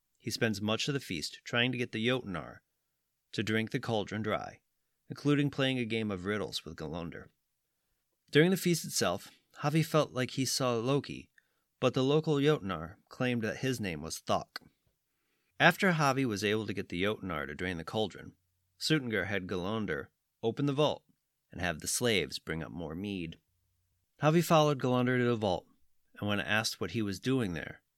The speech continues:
Havi gave her Thor's bridal circlet and seduced her. While she slept, Havi stole a flask of mead and also found six tablets that recounted the other solutions that they had used to try to stop Ragnarok.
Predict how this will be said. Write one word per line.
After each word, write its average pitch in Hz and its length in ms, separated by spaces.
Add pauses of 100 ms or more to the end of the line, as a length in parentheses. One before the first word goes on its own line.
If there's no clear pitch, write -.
(400)
Havi 143 260
gave 143 240
her 147 120
Thor's 123 420
bridal 123 340
circlet - 460 (440)
and 90 160
seduced 98 420
her. - 200 (720)
While 135 180
she 175 140
slept, - 440 (500)
Havi 110 180
stole 117 220
a 110 40
flask 92 360
of 104 80
mead 82 340 (640)
and 95 140
also 107 680
found 95 240
six - 260
tablets - 640
that 87 120
recounted 95 480
the 87 140
other 104 160
solutions 131 680
that - 140
they 82 100
had 98 180
used 101 440 (120)
to - 100
try 76 220
to 69 80
stop - 320
Ragnarok. 82 640